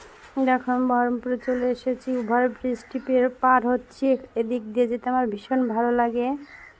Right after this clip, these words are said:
আমার ছেলে তো একদিন এসেছিলো, তো ভীষণ খুশি, "মাম্মা আমরা উঁচু দিয়ে যাচ্ছি", তাই বলে।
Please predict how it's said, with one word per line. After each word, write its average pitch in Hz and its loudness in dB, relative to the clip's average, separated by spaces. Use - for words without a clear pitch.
আমার 254 0
ছেলে 254 0
তো 247 -4
একদিন 247 -2
এসেছিলো, 247 0
তো 254 4
ভীষণ 226 0
খুশি, 254 0
"মাম্মা 240 2
আমরা 247 2
উঁচু 247 0
দিয়ে 247 2
যাচ্ছি", 247 -2
তাই 247 4
বলে। 247 2